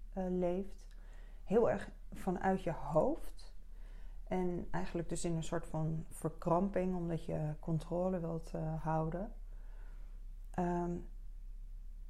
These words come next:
dan is het zo dat als je controleverlies ervaart, dat dat, eh, je angstig kan maken. En angst veroorzaakt eigenlijk direct stress.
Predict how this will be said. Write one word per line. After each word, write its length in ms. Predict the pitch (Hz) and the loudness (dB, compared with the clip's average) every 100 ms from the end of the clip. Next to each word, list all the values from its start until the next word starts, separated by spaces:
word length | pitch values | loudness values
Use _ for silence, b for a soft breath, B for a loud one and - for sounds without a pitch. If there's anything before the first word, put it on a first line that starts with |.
| - - - - - - - - - | -8 -6 -6 -8 -8 -8 -8 -8 -6
dan 460 | 170 190 196 208 - - | 4 8 10 8 2 -2
is 220 | 214 233 | -2 0
het 120 | 220 - | -2 0
zo 200 | 175 175 | 0 2
dat 200 | 190 - | 0 -2
als 220 | 190 180 | -4 -4
je 80 | - | -6
controleverlies 1400 | - 180 156 240 285 254 - - - 170 165 233 294 - - | -2 -2 2 2 4 2 0 -4 2 4 4 2 0 -2 -4
ervaart, 520 | - 165 - - 170 - | 0 0 0 -2 -2 -2
dat 140 | 98 | -2
dat, 400 | 92 - - - - - | -2 -2 -6 -6 -6 -4
eh, 260 | 175 170 | -2 0
je 120 | 165 - | 0 2
angstig 500 | 190 202 - 151 - | 2 2 0 -4 -2
kan 180 | 160 | 0
maken. 420 | 156 131 143 147 - B B B | 0 -2 -4 -6 -8 B B B
En 240 | 175 - | 0 2
angst 400 | - 226 262 - | 2 2 2 0
veroorzaakt 640 | - - 196 196 175 156 - | -2 2 2 2 -2 -4 0
eigenlijk 480 | 185 185 185 147 - | 0 2 0 0 8
direct 480 | 190 202 180 160 - | 8 8 4 0 -4
stress. 600 | - 160 - - - | -2 0 0 -2 -6